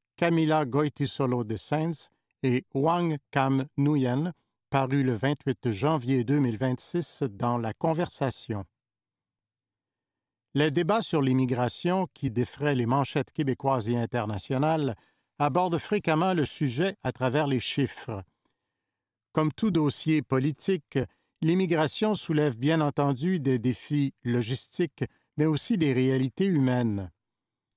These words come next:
Considérant la prévalence d'une approche technique de la question migratoire,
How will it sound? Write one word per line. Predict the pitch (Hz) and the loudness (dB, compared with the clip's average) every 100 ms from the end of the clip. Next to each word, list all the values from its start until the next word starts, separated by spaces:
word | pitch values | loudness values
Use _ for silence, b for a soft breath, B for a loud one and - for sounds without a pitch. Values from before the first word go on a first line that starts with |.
| _ _ _ | _ _ _
Considérant | - 151 - 202 214 160 160 | 0 0 2 0 2 2 2
la | 143 | 0
prévalence | - 143 143 139 139 139 110 | 0 0 2 2 2 0 0
d'une | 127 | 0
approche | 127 - 135 - | 0 -2 -4 -4
technique | - 180 - 170 147 - | -4 -6 -2 -2 -2 -6
de | 117 | -4
la | 123 | -2
question | 113 139 - - 135 113 | -2 -2 -4 -2 0 2
migratoire, | 131 139 113 - 147 170 160 143 | 0 0 -2 -4 -4 -2 -2 -4